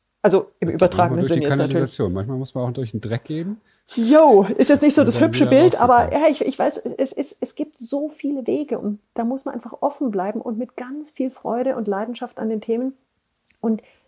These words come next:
Speaker 1: der Erfolg, der sich in meinem Leben eingestellt hat, auch das Buch. Ich glaube nicht, dass ich's geschafft hätte, den Verleger der, des National Geographic Verlages davon, äh, von,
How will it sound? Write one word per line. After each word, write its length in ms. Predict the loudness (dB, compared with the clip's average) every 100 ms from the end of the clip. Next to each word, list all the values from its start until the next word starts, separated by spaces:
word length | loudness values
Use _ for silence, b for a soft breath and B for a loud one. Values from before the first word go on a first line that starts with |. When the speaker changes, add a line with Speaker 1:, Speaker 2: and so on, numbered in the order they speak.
| 0
Speaker 1:
der 80 |
Erfolg, 420 | 0 0 0 0 -2
der 100 | -4
sich 140 | -2
in 100 | -4
meinem 280 | -4 -4 -4
Leben 180 | -4 -6
eingestellt 420 | -8 -10 -8 -6
hat, 60 | -6
auch 100 | -4
das 200 | -6 -6
Buch. 400 | 0 2 2 -2 B B B B
Ich 120 | -16
glaube 300 | -2 2 2
nicht, 420 | 2 2 0 -4 -8
dass 140 | -6
ich's 160 | -6 -4
geschafft 460 | -4 -4 -6 -4
hätte, 220 | -4 -2
den 160 | -2 -2
Verleger 920 | -4 -4 0 2 2 0 -2 -4 -4
der, 320 | -6 -4 -4 -6
des 220 | -6 -4 -2
National 520 | -2 -4 -4 -2 0
Geographic 640 | 0 -2 0 -2 0 -2
Verlages 440 | 0 0 2 0 -4 B B B -4
davon, 420 | -2 0 -2 -2 _
äh, 340 | -12 -10 -10 -14 -12 -10
von, 220 | -8 -8